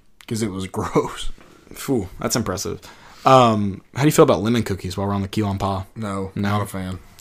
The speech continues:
Speaker 2: I like lem-, I like some lemon cookies. I don't like 'em all, but
Speaker 1: A, a girl at work, again, at work, brought us, like, a, a whole bunch of, like, a variety of cookies from
Speaker 2: Yeah.
Speaker 1: some, like, Insomnia or, or some place like that. Um,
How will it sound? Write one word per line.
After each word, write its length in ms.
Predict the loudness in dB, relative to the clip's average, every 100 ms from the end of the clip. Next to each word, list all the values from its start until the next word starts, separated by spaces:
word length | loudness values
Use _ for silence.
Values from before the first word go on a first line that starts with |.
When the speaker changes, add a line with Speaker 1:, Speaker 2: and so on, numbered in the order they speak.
| -14 -2
Speaker 2:
I 60 |
like 120 | -2 0
lem-, 120 | 6
I 80 | 12
like 160 | 12 12
some 220 | 6 2
lemon 180 | -2 -6
cookies. 320 | -8 -8 -6
I 80 | -6
don't 120 | -6
like 160 | -8 -10
'em 80 |
all, 160 | -12 -12 _
but 220 | -10 -10 -12 _ _
Speaker 1:
A, 240 | -8 -2 0
a 40 |
girl 300 | 6 6 8
at 80 | 6
work, 340 | 4 4 2 -12 _ -20 _ _ -14
again, 180 | -10 -8
at 80 | -6
work, 220 | -6 -8 -12 -2
brought 240 | 2 4
us, 220 | 2 0
like, 160 | 0 0
a, 180 | -2 -6
a 80 | -8
whole 340 | -8 0 0 2
bunch 380 | 0 -2 -2
of, 540 | -4 -4 -4 -8 -14 -20 _ _ _ _ _ _ _ -12
like, 180 | -10 -6
a 140 | -6
variety 760 | -8 -14 -8 -4 -2 0 -2 -4
of 120 | -6
cookies 380 | -8 -4 -4 -4
from 200 | -4 -2
Speaker 2:
Yeah. 80 |
Speaker 1:
some, 260 | 0 -2 -6
like, 160 | -12 -16 -16 _ _ _ -18
Insomnia 540 | -14 -10 -8 -6 -6
or, 200 | -6 -6 -8 -12
or 140 | -12
some 220 | -10 -8 -8
place 240 | -10 -10
like 160 | -12 -12
that. 200 | -12 -14 -18 -20 -20 -12
Um, 480 | -4 0 0 -2 -4